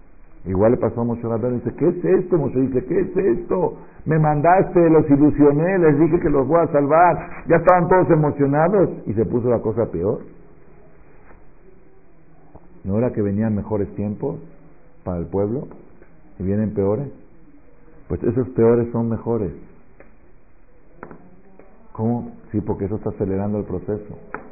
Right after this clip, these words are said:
El proceso de salvación, el proceso de liberación, el proceso de Tejiat Ametim, de la resurrección, en que todos los muertos se van a levantar. Porque este accidente que pasó aquí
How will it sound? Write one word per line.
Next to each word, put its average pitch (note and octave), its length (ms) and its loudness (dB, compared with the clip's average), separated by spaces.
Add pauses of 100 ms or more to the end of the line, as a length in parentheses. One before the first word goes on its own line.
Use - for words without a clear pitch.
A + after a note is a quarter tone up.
(540)
El G2+ 120 -6
proceso A2+ 420 0
de A2+ 140 4
salvación, G#2+ 600 -2 (440)
el G#2 160 -2
proceso B2 420 2
de A#2+ 80 4
liberación, A2 640 -2 (760)
el A2 100 0
proceso C#3 480 0
de C#3+ 120 4
Tejiat C3 540 0
Ametim, C3 460 -2
de C3+ 60 2
la B2 100 2
resurrección, A2+ 720 -2
en A#2+ 160 -4
que A#2 120 -4
todos D#3+ 460 2
los C3 160 0
muertos A2 540 -2
se G#2 40 -6
van F#2+ 160 -4
a F#2 60 -4
levantar. E2+ 600 -6 (1500)
Porque F#2 240 -4
este A#2+ 160 -2
accidente A2 460 0
que G#2 100 0
pasó G2 280 -2
aquí G#2 380 -4